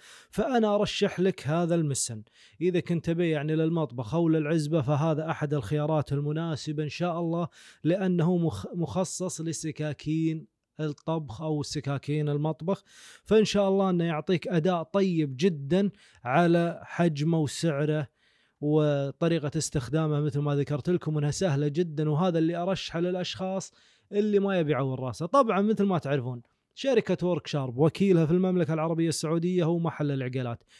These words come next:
وإن شاء الله أنا بحط لكم حسابهم في الانستغرام ومتجرهم الإلكتروني،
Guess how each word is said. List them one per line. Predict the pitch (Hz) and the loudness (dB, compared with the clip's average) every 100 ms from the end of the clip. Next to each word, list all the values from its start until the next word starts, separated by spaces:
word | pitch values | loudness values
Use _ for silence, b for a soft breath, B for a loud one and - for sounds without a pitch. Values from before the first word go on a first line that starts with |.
| b | b
وإن | 185 | 0
شاء | 202 220 214 | 4 4 6
الله | 214 | 6
أنا | 202 | 4
بحط | 180 160 - | 2 0 -2
لكم | 170 175 | 0 0
حسابهم | 165 - 202 196 | 0 -2 -2 -2
في | 160 | -2
الانستغرام | 170 151 - 143 131 117 - b b b | -4 -4 -6 -6 -6 -8 -14 b b b
ومتجرهم | 143 165 151 185 208 190 | 0 0 2 2 2 2
الإلكتروني، | 196 190 - - 190 196 190 196 | 0 0 -4 -4 -2 -2 -2 -4